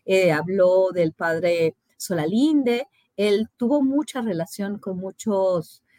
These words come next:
personajes importantes de la vida de México en ese periodo, ¿no? Y se sentía muy bien,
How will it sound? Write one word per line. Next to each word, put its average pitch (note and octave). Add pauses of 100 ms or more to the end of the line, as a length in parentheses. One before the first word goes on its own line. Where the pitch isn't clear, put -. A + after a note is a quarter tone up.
(440)
personajes F#3
importantes F3+ (280)
de F#3
la E3+
vida G3
de F3
México F3+ (200)
en F3+
ese E3
periodo, C#3+
¿no? F#3 (160)
Y D4+
se F4+
sentía F#4+
muy F#4+
bien, G4